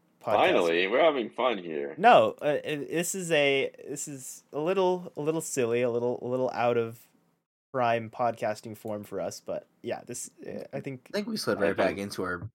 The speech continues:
Speaker 2: I
Speaker 3: correct
Speaker 2: think,
Speaker 3: pace.
Speaker 2: yeah.
Speaker 3: You forget how
Speaker 2: Think about how
Speaker 3: long
Speaker 2: long we've been off.
Speaker 1: <laughs> My
Speaker 2: We
Speaker 1: expe-
Speaker 2: were finishing each other's sentences.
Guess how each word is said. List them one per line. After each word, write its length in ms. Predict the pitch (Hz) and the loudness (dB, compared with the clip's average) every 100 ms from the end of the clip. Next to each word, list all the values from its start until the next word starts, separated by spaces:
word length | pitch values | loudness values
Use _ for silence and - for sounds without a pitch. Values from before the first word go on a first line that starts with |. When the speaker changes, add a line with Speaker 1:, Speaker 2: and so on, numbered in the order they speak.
| - | -4
Speaker 2:
I 120 | 80 | -2
Speaker 3:
correct 40 | 92 | 2
Speaker 2:
think, 320 | 107 98 92 | 2 2 -2
Speaker 3:
pace. 240 | 98 76 | -6 -4
Speaker 2:
yeah. 300 | 82 92 85 71 - _ - | 2 4 4 0 -14 _ -12
Speaker 3:
You 120 | 107 156 | -8 -4
forget 280 | 135 131 117 | -2 -2 0
how 180 | 117 110 | 0 2
Speaker 2:
Think 100 | 117 | 2
about 100 | 110 | 4
how 120 | 113 | 4
Speaker 3:
long 80 | 101 | 4
Speaker 2:
long 200 | 104 113 | 2 0
we've 180 | 107 | -4
been 120 | 101 92 | -4 0
off. 340 | 120 80 - - | 0 0 -2 -10
Speaker 1:
<laughs> 1700 | 131 - - - - - - - - - - _ - - - _ | -10 -12 -12 -6 -6 -2 -2 -2 -8 -10 -14 _ -20 -20 -20 _
My 240 | 117 131 139 | 4 6 6
Speaker 2:
We 100 | 120 | 4
Speaker 1:
expe- 40 | |
Speaker 2:
were 80 | 123 | 2
finishing 300 | 117 113 113 | 0 -2 -4
each 120 | 110 | -4
other's 240 | 107 104 101 | -2 -4 -4
sentences. 680 | 107 117 104 85 76 76 | -8 -10 -10 -10 -10 -14